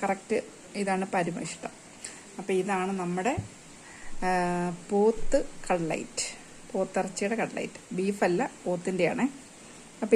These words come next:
ഈ ഒരു കോമ്പിനേഷൻ വേണം ഇത് കഴിക്കാൻ. കണ്ടാലും നല്ല ടേ-, കണ്ടാലും കഴിക്കാൻ അതുപോലെ ടേസ്റ്റാണ്. അപ്പോൾ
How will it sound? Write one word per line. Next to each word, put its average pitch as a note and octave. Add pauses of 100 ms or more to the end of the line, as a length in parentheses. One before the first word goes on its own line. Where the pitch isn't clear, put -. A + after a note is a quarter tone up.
ഈ - (120)
ഒരു B3
കോമ്പിനേഷൻ G#3
വേണം F3+
ഇത് G#3
കഴിക്കാൻ. E3 (520)
കണ്ടാലും G#3+ (240)
നല്ല F#3+ (160)
ടേ-, F3+
കണ്ടാലും G3 (100)
കഴിക്കാൻ F3+ (100)
അതുപോലെ F3 (160)
ടേസ്റ്റാണ്. E3+ (1000)
അപ്പോൾ F#3+